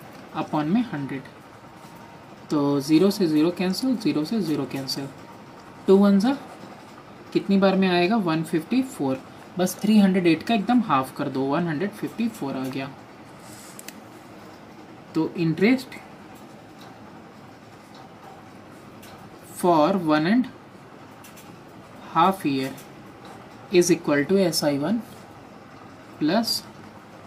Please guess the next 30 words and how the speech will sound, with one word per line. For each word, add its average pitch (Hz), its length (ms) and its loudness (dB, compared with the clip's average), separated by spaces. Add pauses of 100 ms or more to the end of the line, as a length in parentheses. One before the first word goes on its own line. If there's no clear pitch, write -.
(340)
एसआई 180 360 -2 (120)
टू, 135 140 -6 (880)
यानी 160 340 4
कि 208 140 -2 (120)
टू 175 140 2
हंड्रेड 147 340 -2
एटी 139 260 0
रुपीज़ 202 440 -2 (760)
प्लस 196 340 0
वन 156 140 -4
हंड्रेड 156 320 -4 (600)
फिफ्टी 170 340 2
फ़ोर 139 280 -2
रुपीज़। 131 440 -2 (500)
आठ - 220 -2
पाँच 196 220 2
तेरह, 156 180 2
एक 139 120 0
सौ 196 140 -4
चौंतीस 156 420 -2
रुपया, 208 240 -2
दो 160 160 2
एक 151 180 4
तीन 151 180 -2
सौ, 147 140 -2
चार 135 300 -2
सौ 190 140 -4
चौंतीस, 139 540 -10 (1120)
फ़ोर 160 160 -2
हंड्रेड 156 240 -6